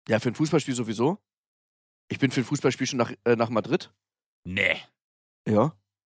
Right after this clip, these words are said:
Speaker 2: H S V hat dann, äh, gegen Madrid gespielt, oder was?
Speaker 1: Nee, Bayern.
Speaker 2: Ach so, du bist auch Bayern-Fan?
Speaker 1: Nee.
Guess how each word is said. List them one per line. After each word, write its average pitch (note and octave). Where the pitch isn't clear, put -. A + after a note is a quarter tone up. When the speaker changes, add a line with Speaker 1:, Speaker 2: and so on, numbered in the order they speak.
Speaker 2:
H G#2+
S -
V E3
hat F3+
dann, F3
äh, D3
gegen C#3
Madrid C3
gespielt, E2+
oder E2+
was? C3
Speaker 1:
Nee, C3+
Bayern. A#2+
Speaker 2:
Ach -
so, C#3
du A#2
bist A#2
auch B2
Bayern-Fan? A#2+
Speaker 1:
Nee. A#2